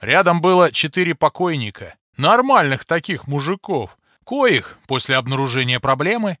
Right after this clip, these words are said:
я тут же обшмонал и, как дюймовочка, с ножкой, как у Золушки, охуел от их ласт. Там у каждого размер под пятидесятый.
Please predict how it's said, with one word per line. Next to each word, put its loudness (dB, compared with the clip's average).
я -4
тут -6
же -4
обшмонал -2
и, -2
как 0
дюймовочка, 0
с -4
ножкой, 0
как 0
у -2
Золушки, -2
охуел 2
от -2
их -14
ласт. -2
Там 2
у 0
каждого -2
размер -2
под -10
пятидесятый. -6